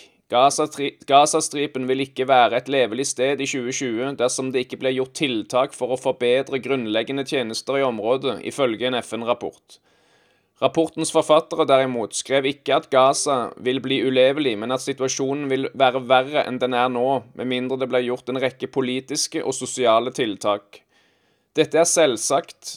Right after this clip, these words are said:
Det samme kan bli sagt om alle tettbebygde områder i hele verden, især om områder som er styrt av et totalitært regime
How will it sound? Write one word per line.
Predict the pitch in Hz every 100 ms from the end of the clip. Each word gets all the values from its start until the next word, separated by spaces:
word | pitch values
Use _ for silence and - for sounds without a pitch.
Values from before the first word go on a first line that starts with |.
| -
Det | 123
samme | 160 135 135
kan | 147
bli | 143
sagt | 143 139 135
om | 131 131
alle | 143 127 113
tettbebygde | 131 160 - 143 143 139 131
områder | 127 107 117 117 127
i | 131
hele | 120 113
verden, | 113 123 120 101
især | - - - 131 139
om | 151 147
områder | 113 107 127 135
som | 139
er | 135
styrt | - 120 131 143 113
av | 127
et | 127
totalitært | 131 131 127 127 123 131 131
regime | 127 135 110 107 127